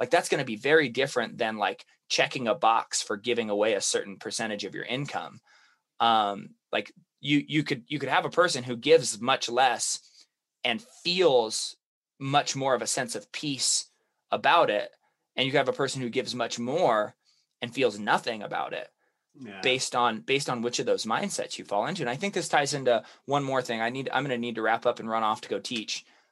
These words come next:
Speaker 1: Um, but this ties into, like, a sort of an, an internal metric, if you will. This is, like, a,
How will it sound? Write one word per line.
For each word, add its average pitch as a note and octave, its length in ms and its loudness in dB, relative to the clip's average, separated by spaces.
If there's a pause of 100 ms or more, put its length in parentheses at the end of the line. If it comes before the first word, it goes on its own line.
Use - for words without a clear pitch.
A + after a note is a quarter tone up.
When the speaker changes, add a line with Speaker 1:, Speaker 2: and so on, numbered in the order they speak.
(200)
Speaker 1:
Um, G#2+ 560 0 (640)
but A#2 440 4 (420)
this D#3 180 -4
ties F3+ 300 2
into, C#3 600 -2
like, C3 220 0
a A#2+ 280 2 (920)
sort - 200 6
of - 60 0
an, E3+ 320 4
an D#3+ 140 2
internal F3+ 500 2
metric, B2+ 580 0
if G#2+ 140 -6
you A2 80 -4
will. G2+ 220 4
This A2+ 220 -2
is, A#2 100 -4
like, A#2+ 160 2
a, A#2 260 4